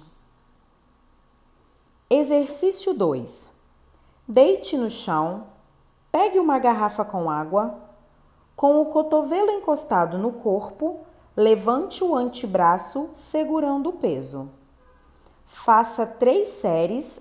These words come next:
alternando os braços com quinze repetições. Exercício três.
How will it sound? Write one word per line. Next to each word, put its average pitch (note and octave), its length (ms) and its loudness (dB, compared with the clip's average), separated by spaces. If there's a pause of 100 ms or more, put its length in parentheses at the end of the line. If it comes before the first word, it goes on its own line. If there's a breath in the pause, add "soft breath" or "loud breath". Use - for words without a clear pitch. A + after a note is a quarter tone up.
alternando A#3+ 840 2
os F#3+ 180 -4
braços F3+ 680 -2
com G3+ 400 -4
quinze F4+ 500 -4
repetições. D#4+ 1200 -6 (1400 soft breath)
Exercício C4 840 2
três. D3+ 640 -4